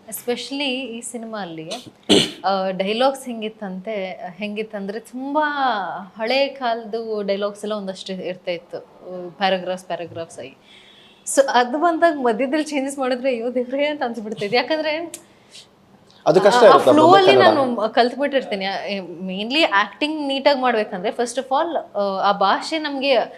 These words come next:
Speaker 1: ಅಷ್ಟ್ ಚೆನ್ನಾಗ್ ಗೊತ್ತಿರ್ಬೇಕು, ಇಲ್ಲಾಂದ್ರೆ ಆ ಭಾಷೆನ ನಾವು by heart ಮಾಡ್ಕೊಂಡು ಲಿಪ್ ಸಿಂಕ್ ಅಲ್ಲಿ ಏನೋ ಪ್ರಾಬ್ಲಮ್ ಆಗ್ದಿರೋ ಥರ ಮತ್ತೆ ಆಕ್ಟಿಂಗ್ ಅಲ್ಲಿ ಕಾನ್ಸಂಟ್ರೇಟ್ ಮಾಡ್ಬೇಕು. ಇಲ್ಲ ಲಿಪ್ ಸಿಂಕ್ ಹೇ ಕಾನ್ಸಂಟ್ರೇಟ್ ಮಾಡ್ಬೇಕಂದ್ರೆ ಆಕ್ಟಿಂಗ್ ಅಲ್ಲಿ ಹೆಂಗ್ ಕಾನ್ಸಂಟ್ರೇಟ್ ಮಾಡಕ್ಕಾಗುತ್ತೆ?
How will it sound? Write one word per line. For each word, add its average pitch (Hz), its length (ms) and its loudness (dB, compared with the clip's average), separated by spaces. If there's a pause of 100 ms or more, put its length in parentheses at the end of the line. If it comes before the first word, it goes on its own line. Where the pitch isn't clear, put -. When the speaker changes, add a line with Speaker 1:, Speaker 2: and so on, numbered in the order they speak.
(140)
Speaker 1:
ಅಷ್ಟ್ 185 180 -6
ಚೆನ್ನಾಗ್ 233 260 -2
ಗೊತ್ತಿರ್ಬೇಕು, 262 540 0
ಇಲ್ಲಾಂದ್ರೆ 277 340 2
ಆ 277 60 6
ಭಾಷೆನ 220 480 2
ನಾವು 294 200 -4
by 208 120 4
heart 262 280 -2
ಮಾಡ್ಕೊಂಡು 196 680 -10 (340)
ಲಿಪ್ 277 140 0
ಸಿಂಕ್ 349 280 2
ಅಲ್ಲಿ 277 140 6
ಏನೋ 262 220 2
ಪ್ರಾಬ್ಲಮ್ 226 420 2
ಆಗ್ದಿರೋ 196 340 -2
ಥರ 202 180 -4
ಮತ್ತೆ 359 260 0
ಆಕ್ಟಿಂಗ್ 302 420 2
ಅಲ್ಲಿ 320 120 -2
ಕಾನ್ಸಂಟ್ರೇಟ್ 220 480 -4
ಮಾಡ್ಬೇಕು. 165 400 -12 (380)
ಇಲ್ಲ 233 160 2
ಲಿಪ್ 226 260 0
ಸಿಂಕ್ 277 340 -4
ಹೇ 302 180 -2
ಕಾನ್ಸಂಟ್ರೇಟ್ 269 680 -2
ಮಾಡ್ಬೇಕಂದ್ರೆ 233 540 -2
ಆಕ್ಟಿಂಗ್ 190 480 -2
ಅಲ್ಲಿ 262 120 -4
ಹೆಂಗ್ 233 180 -8
ಕಾನ್ಸಂಟ್ರೇಟ್ 202 480 -6
ಮಾಡಕ್ಕಾಗುತ್ತೆ? 175 720 -10